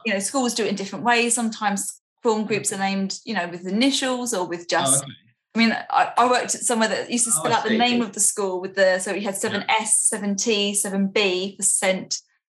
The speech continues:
Speaker 1: and then it spell-, spells out Benedict's, like, you know, S T B E N D.
Speaker 2: No, it's gotta, it's gotta have the form tutor's surname. That's what I think.
Speaker 1: Yes.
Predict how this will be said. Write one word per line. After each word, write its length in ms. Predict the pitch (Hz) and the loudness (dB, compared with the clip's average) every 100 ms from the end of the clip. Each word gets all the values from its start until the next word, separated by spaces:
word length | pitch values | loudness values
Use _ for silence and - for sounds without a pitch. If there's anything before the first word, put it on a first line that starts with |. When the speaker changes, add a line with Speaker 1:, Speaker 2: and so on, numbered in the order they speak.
| _ _ | _ _
Speaker 1:
and 100 | 202 | 0
then 140 | 196 185 | 2 2
it 40 | |
spell-, 280 | - 208 190 | 2 0 0
spells 280 | - 202 202 | 0 0 0
out 200 | 165 - | 0 0
Benedict's, 580 | 190 180 156 - - - | 0 0 -4 -2 0 2
like, 340 | 180 - - _ _ | 0 0 -12 _ _
you 120 | 175 | -8
know, 60 | 190 | -4
S 160 | - 202 | -2 -2
T 200 | - 196 | -2 0
B 60 | 165 | 2
E 40 | |
N 60 | 185 | 4
D. 100 | 208 | 4
Speaker 2:
No, 60 | 190 | 2
it's 100 | 170 | 0
gotta, 280 | 170 196 170 | -2 -2 -2
it's 240 | 175 170 | -4 -6
gotta 200 | - 247 | -8 -6
have 160 | 226 202 | -2 -2
the 60 | 160 | -4
form 260 | - 143 135 | -2 -2 0
tutor's 360 | 143 127 110 | -2 -2 -4
surname. 680 | - 139 220 247 98 82 76 - | -6 -2 0 0 0 -4 -10 -6
That's 160 | 190 - | -6 -4
what 80 | |
I 160 | 113 180 | -2 -2
think. 100 | - 196 | -2 -2
Speaker 1:
Yes. 220 | - - | -2 -6